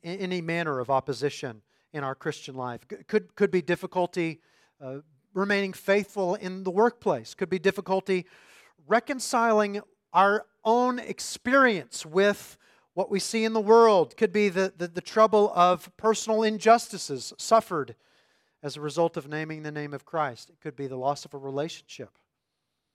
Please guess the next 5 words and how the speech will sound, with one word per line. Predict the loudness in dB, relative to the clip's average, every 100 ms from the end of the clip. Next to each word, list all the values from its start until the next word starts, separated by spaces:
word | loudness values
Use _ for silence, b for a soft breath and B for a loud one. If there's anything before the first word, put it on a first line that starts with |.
| _ _ _ _ _
because | -14 -12 -12
we | -12 -12
have | -10 -10 -12 _ _
followed | -6 -4 -6
Jesus. | -12 -14 -14 -18 -18